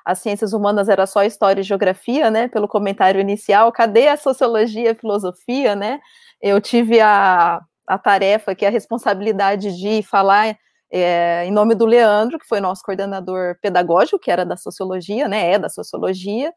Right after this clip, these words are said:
é, e dizer, ah, para os professores e professoras que, é, busquem as informações mais específicas sobre as obras, pra terem mais, é, elementos pra fazer sua escolha de uma maneira mais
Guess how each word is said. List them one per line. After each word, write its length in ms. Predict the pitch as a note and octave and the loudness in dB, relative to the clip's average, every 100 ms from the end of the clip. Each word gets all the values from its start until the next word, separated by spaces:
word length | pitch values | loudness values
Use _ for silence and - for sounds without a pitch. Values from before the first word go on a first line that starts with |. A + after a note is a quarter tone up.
| _ _ _ _ | _ _ _ _
é, 500 | A3 A3 A3 A3 A3 - | 2 4 6 4 2 2
e 100 | B3 | 0
dizer, 640 | C4 D#4 B3 B3 C4 D#4 - | 0 -2 2 2 2 0 0
ah, 400 | A3+ A3 G#3+ G#3+ | 2 2 0 0
para 160 | A#3+ C#4 | 0 -2
os 100 | - | -6
professores 680 | C#4 C4+ B3+ A#3+ A3+ A3+ | -8 -6 -6 -2 0 0
e 60 | A3+ | -6
professoras 840 | - A3 G3+ - G#3 G#3+ A#3 B3+ - | -12 -10 -10 -6 -2 0 -2 -4 -10
que, 460 | - B3 B3+ D4+ - _ _ _ _ - | -8 -4 -4 -4 -10 _ _ _ _ -4
é, 320 | G#3+ G#3+ G#3 | -2 0 0
busquem 760 | G#3 A#3 E4+ G4 - D#4+ E4 E4 _ - | 0 4 4 4 2 0 0 -6 _ 0
as 200 | A#3+ B3+ | 0 2
informações 760 | B3+ A#3+ A3 G3+ - A#3 A3+ | 0 0 0 -2 -2 -2 0
mais 280 | A3+ D4 E4+ | 0 -2 -2
específicas 840 | - - A#3 - A#3 B3 - G#3+ | -6 -6 -6 -4 -4 -4 -6 -4
sobre 220 | G#3+ G3 | -2 -2
as 160 | F#3+ F3+ | -2 0
obras, 520 | F#3+ G#3 G#3+ G3+ - | 2 4 4 0 -6
pra 120 | G#3 | -8
terem 280 | G3+ A#3 A#3+ | 2 2 4
mais, 560 | A3+ A3 A3+ G#3+ - - | 0 0 0 -4 -10 -4
é, 160 | G3 G#3 | 0 2
elementos 880 | A3 C#4 C4 G#3+ G#3+ C4 C4 B3+ - | 4 4 4 2 0 0 0 -4 -8
pra 140 | - A3 | -6 -4
fazer 260 | G#3+ G#3 | -2 -2
sua 200 | G#3 F#3 | -4 -6
escolha 420 | F#3 - G3+ G3 | -6 -4 -2 0
de 80 | F#3 | -2
uma 160 | G3 G3 | -4 -4
maneira 360 | G3 F#3+ F#3+ | -2 -2 -2
mais 420 | F#3 F#3+ F#3+ G3 | 0 0 0 -4